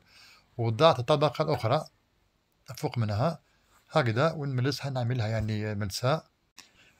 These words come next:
ونعاود ندخلها الفرن، نشعلها من الفوق فقط حتى تأخذ اللون الذهبي هذاك ونخرجوها. هنا بعد ما طابت اللون الذهبي وهي سخونة، وتكون عندنا شربات سخونة،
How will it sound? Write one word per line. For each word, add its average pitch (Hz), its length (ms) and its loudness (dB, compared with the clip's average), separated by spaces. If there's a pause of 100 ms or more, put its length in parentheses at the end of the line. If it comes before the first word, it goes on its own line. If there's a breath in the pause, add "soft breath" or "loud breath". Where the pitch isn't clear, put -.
(120)
ونعاود 131 520 6
ندخلها 143 400 2
الفرن، 156 380 2
نشعلها 151 480 2
من 127 100 4
الفوق - 360 -2
فقط - 360 2 (420 loud breath)
حتى 156 360 0
تأخذ 127 440 2
اللون 123 320 2
الذهبي 120 680 4
هذاك 123 380 2 (380 soft breath)
ونخرجوها. 127 520 4 (1300)
هنا 117 180 4
بعد 135 200 8
ما 120 100 4
طابت 143 460 2
اللون 113 540 0
الذهبي 98 560 2
وهي 131 300 6
سخونة، 117 540 2 (760 soft breath)
وتكون 117 840 0
عندنا 135 240 4
شربات 123 400 2
سخونة، 147 460 2